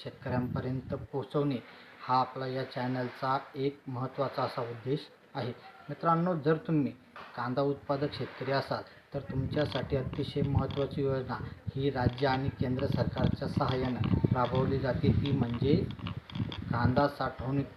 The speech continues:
गृह उद्योग, म्हणजेच कांदा चाळ आणि लसूण चाळ, याच्यासाठी केंद्र सरकार आणि राज्य सरकारच्या माध्यमातून एकात्मिक फलोत्पादन या योजनेच्या माध्यमातून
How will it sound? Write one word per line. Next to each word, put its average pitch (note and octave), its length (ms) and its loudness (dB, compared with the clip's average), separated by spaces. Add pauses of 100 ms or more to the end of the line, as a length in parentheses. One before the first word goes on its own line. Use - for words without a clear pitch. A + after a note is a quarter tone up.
(340)
गृह C#3 200 4
उद्योग, C#3 500 2
म्हणजेच A#2+ 420 -2
कांदा B2 400 -2
चाळ C3 300 4 (440)
आणि C#3 240 0 (300)
लसूण D3 400 2
चाळ, C3 220 2 (440)
याच्यासाठी C#3 580 -2 (360)
केंद्र C#3+ 260 0
सरकार C3+ 360 -2
आणि C3+ 200 0
राज्य C3 260 -2
सरकारच्या B2+ 500 -2
माध्यमातून C3+ 600 2 (380)
एकात्मिक C#3 520 -2 (180)
फलोत्पादन C3+ 760 2 (180)
या C3 120 -2
योजनेच्या C3+ 500 0
माध्यमातून C3 640 0